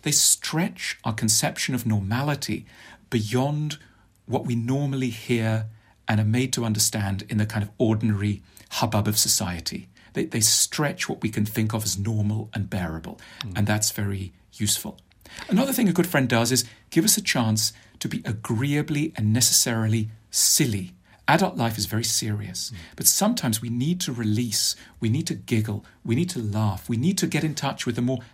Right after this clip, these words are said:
Speaker 1: playful sides of us. So, you know, we might go dancing with our friend, we might, um, be irreverent to, towards certain people that we're meant to respect. Uh, we may subvert certain opinions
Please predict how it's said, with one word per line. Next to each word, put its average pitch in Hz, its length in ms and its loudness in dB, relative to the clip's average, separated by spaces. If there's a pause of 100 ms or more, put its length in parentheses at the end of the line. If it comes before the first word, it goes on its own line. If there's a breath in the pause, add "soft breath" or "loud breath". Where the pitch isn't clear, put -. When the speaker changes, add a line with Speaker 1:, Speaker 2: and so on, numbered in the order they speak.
Speaker 1:
playful 180 380 0
sides 135 400 -2
of 98 100 -2
us. - 300 -6 (280 loud breath)
So, 160 460 2 (220 loud breath)
you 160 80 2
know, 160 200 2 (140)
we 143 80 0
might 143 180 0
go 104 120 -2
dancing 135 480 0
with 147 120 -4
our 131 120 -2
friend, 131 480 -2 (260 loud breath)
we 127 160 -4
might, 123 580 -2 (120)
um, 107 320 -2 (260 loud breath)
be - 160 -2
irreverent 120 640 0
to, 113 200 2
towards 107 280 0
certain 110 280 -2
people 120 260 -6
that - 100 -6
we're 113 120 -2
meant 107 180 0
to 107 100 -4
respect. - 680 -2 (300 loud breath)
Uh, 127 220 -4
we 135 200 -2
may 135 140 2
subvert 123 720 0
certain 110 260 0
opinions 143 640 -2